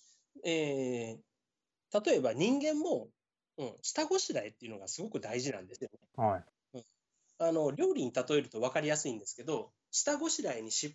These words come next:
Speaker 1: 敗して、例えば血抜きに失敗して、くす-、あの、ものすごく臭くなった肉を、いくら上手に、ね、あの、上手なお店のレシピを真似したところで、うん、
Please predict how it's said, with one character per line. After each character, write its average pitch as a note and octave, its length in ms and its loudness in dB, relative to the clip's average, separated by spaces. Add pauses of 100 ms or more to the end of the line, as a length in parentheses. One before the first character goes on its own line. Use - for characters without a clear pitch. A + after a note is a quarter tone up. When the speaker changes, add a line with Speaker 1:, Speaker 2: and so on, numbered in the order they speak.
Speaker 1:
敗 D#3+ 200 0
し D3+ 100 -4
て、 D#3 340 0
例 F3+ 180 2
え - 20 -
ば B2+ 80 -6
血 - 180 0
抜 B3 140 2
き B3 100 -4
に A#3 100 0
失 - 280 -2
敗 F#3 160 2
し F3+ 80 -6
て、 C#3 420 0
く - 140 -6
す-、 - 340 -6
あ C3+ 80 -6
の、 A2+ 220 -6
も C3+ 160 2
の A3+ 100 2
す A#3+ 140 0
ご A#3 140 4
く - 140 -20
臭 - 220 2
く F3+ 120 0
な B2 120 2
っ - 100 -12
た A2 220 -4
肉 B2+ 540 -2 (400)
を、 F#3 300 4 (320)
い G#3+ 120 0
く F4+ 120 2
ら B3+ 140 4
上 D3 300 2
手 F3+ 140 -2
に、 A#2+ 240 -4 (280)
ね、 G3 240 0 (160)
あ C3 140 -4
の、 A2 460 -6 (180)
上 D#3 320 4
手 E3 60 2
な A#2 280 2 (140)
お C3 100 -2
店 C#3+ 220 2
の C3 100 4
レ E3 120 2
シ - 120 -4
ピ B2 120 -6
を G#2+ 60 -4
真 A#2 160 -4
似 C#3+ 100 2
し - 80 -2
た A#2 100 -10
と A#2+ 100 -10
こ C3 100 -6
ろ B2+ 120 -4
で、 C#3 380 -2 (380)
う C3 80 -2
ん、 A2 160 -2